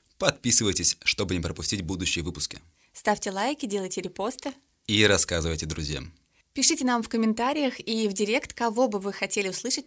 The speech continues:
Speaker 2: в следующем эпизоде.
Speaker 1: И следите за анонсами в наших соцсетях, чтобы успеть задать собственные вопросы будущим гостям, которые мы озвучим в эфире.
Speaker 2: Слушайте наш подкаст на Яндекс.Музыке и Apple Podcast.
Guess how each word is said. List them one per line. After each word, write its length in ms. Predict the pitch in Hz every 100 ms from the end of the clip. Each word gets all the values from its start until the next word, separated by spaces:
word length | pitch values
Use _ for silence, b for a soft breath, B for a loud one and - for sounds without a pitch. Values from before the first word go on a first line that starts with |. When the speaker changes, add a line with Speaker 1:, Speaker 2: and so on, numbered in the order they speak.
| -
Speaker 2:
в 60 | -
следующем 460 | 185 202 214 214
эпизоде. 460 | 202 190 185 175 - _ -
Speaker 1:
И 200 | 127 156
следите 440 | - 101 107 92
за 220 | 87 85
анонсами 440 | 85 90 104 107 101
в 80 |
наших 320 | 90 82 - -
соцсетях, 680 | 85 - - 76 90 113 B B
чтобы 340 | - - 131 113
успеть 340 | 107 - 110
задать 300 | 98 104 - -
собственные 760 | - - 117 120 - 90 85 82
вопросы 540 | 85 98 113 - 80 B B
будущим 480 | 90 104 95 - 82
гостям, 420 | 80 - 107 80
которые 520 | - 90 - 101 101
мы 120 | 90
озвучим 380 | 87 90 - 82
в 60 | 80
эфире. 260 | 85 82 -
Speaker 2:
Слушайте 360 | 311 311 262
наш 160 | 233 220
подкаст 500 | 202 - 254 339 -
на 140 | 208
Яндекс.Музыке 880 | 196 202 190 175 - 202 180 320 -
и 300 | 240 208 202 -
Apple 320 | 196 208 208
Podcast. 480 | 202 180 - 170 -